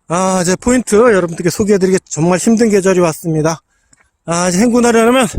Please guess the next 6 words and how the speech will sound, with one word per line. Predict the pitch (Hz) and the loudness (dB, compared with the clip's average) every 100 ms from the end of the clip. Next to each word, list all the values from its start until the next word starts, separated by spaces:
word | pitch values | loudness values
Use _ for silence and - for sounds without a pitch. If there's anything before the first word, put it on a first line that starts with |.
| - _ _ _ | -12 _ _ _
아, | 165 170 | -4 -2
지금 | 202 170 | -2 -2
땀도 | 220 220 226 | -2 0 2
나고 | 190 190 208 | 2 0 -2
다리도 | - 165 165 | -4 -4 -4
아픕니다. | 156 - 165 156 | -6 -4 -4 -4